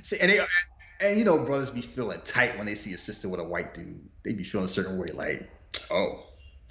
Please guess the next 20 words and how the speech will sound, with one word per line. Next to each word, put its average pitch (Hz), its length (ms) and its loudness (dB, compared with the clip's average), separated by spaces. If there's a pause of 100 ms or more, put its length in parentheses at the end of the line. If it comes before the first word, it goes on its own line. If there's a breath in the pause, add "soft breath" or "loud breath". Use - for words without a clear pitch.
(460 soft breath)
'cause - 120 -10
she - 160 -6
just 85 220 -10
wanna 82 220 -6
go 85 320 0
ahead 87 240 2
and - 20 2
have 85 160 2
your 87 100 0
little 78 140 2
fetish, 87 520 4
huh? 82 220 -2 (300)
You 95 80 -8
wanna, 69 180 -8 (300 loud breath)
you 104 160 2
wanna 78 160 2
play 95 240 6
plantation, 107 960 4
huh?" 87 380 0
Like, 80 300 0